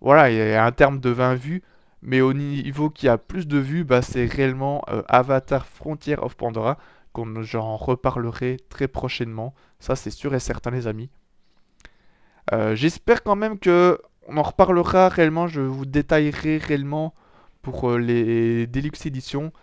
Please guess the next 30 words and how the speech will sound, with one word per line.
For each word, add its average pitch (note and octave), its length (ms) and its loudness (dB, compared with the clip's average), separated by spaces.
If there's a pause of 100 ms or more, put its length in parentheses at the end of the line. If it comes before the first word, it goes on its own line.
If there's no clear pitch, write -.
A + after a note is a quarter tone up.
(480)
Euh, A2 200 -2
si - 680 -12
le B2+ 500 0
jeu C3 400 -2
sort C3 440 -4
bel C3 180 0
et, C3 240 -2 (280)
sort, B2+ 400 -4
euh, A2 300 -4
on A2+ 140 -8
a A2+ 80 -4
eu A2+ 60 -8
la A2 140 0
date A#2 160 -2
de A#2+ 60 -8
sortie C3+ 480 -8 (360)
réellement B2 600 -4
le A2+ 120 -8
sept - 520 -2
décembre B2+ 600 -8
deux B2 100 -8
mille A2+ 140 -10
vingt-trois, A2+ 420 -4 (1300)
est-ce - 180 -2
que F#3 280 4
on D3 160 -4
aurait C#3+ 260 0
réellement D#3 480 0
les A#2+ 600 2
Deluxe C3+ 400 -6